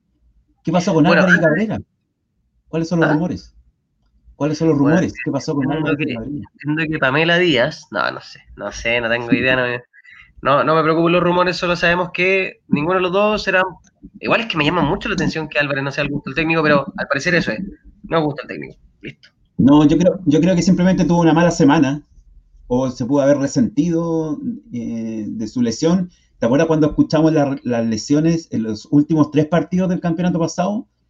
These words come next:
Speaker 1: La de Álvarez se notaba como la más fácil de recuperar y al final fue la más larga. A lo mejor vi-, lo apuraron a lo mejor el partido pasado, volvió y se puede haber resentido de nuevo. Es lo que dice
Speaker 2: Como
Speaker 1: Mikel,
Speaker 2: dice nuestro querido,
Speaker 1: viene saliendo de una
Speaker 2: sí,
Speaker 1: lesión
Speaker 2: como
Speaker 1: muy
Speaker 2: dice nuestro
Speaker 1: larga.
Speaker 2: querido Miguel.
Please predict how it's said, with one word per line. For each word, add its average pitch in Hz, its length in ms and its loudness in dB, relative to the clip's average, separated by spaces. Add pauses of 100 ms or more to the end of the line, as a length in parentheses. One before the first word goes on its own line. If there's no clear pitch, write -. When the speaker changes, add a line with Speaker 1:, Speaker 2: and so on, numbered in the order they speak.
(500)
Speaker 1:
La 117 120 0
de 113 100 2
Álvarez 160 320 2
se 143 120 0
notaba 139 280 0
como 131 200 0
la 117 120 0
más 135 220 -2 (100)
fácil 165 380 -4
de 175 80 -2
recuperar 165 500 -2
y - 60 -4
al - 80 -4
final 139 200 2
fue - 120 -4
la 110 80 0
más 123 180 0
larga. 165 380 -2 (840)
A - 60 -6
lo 127 60 2
mejor 127 260 0
vi-, 160 200 0 (840)
lo 123 80 4
apuraron 123 400 2
a 156 40 2
lo 151 60 2
mejor 156 240 2
el 156 60 0
partido 160 300 0
pasado, 175 520 -4
volvió 139 480 -2
y 147 60 -6
se 147 100 -10
puede 147 200 -4
haber 139 80 -4
resentido 135 500 -2
de 127 60 -2
nuevo. 90 300 -6 (680)
Es 123 80 -4
lo 131 60 -2
que - 20 -2
dice 151 120 2
Speaker 2:
Como 151 120 6
Speaker 1:
Mikel, 170 180 2
Speaker 2:
dice 175 80 4
nuestro - 240 -2 (140)
querido, 175 160 2
Speaker 1:
viene 147 180 2
saliendo 151 260 2
de 147 60 4
una 139 60 4
Speaker 2:
sí, 135 60 2
Speaker 1:
lesión - 100 -2
Speaker 2:
como 151 80 -2
Speaker 1:
muy 151 60 2
Speaker 2:
dice 139 80 4
nuestro 120 80 0
Speaker 1:
larga. 143 180 -2
Speaker 2:
querido 147 180 0
Miguel. 131 380 -4